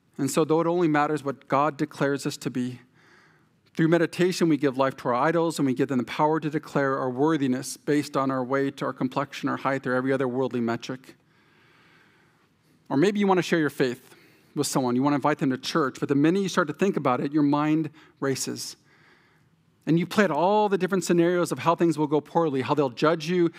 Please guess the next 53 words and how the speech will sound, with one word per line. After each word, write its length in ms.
how 140
foolish 400
you 60
will 120
look, 220
how 60
you'll 140
stumble, 540
stumble 380
to 80
answer 240
questions. 760
And 100
so 100
though 280
it 100
only 260
matters 520
what 160
God 260
declares 400
you 60
to 80
be, 220
through 160
meditation, 680
we 80
give 240
life 200
to 120
our 40
idols, 440
and 120
we 60
give 180
them 100
the 60
power 240
to 80
declare 400
that 120
our 140
worthiness 840
is 160
based 320
on 80
what 180
other 240
people 300
think 240
of 80
our 100
beliefs. 600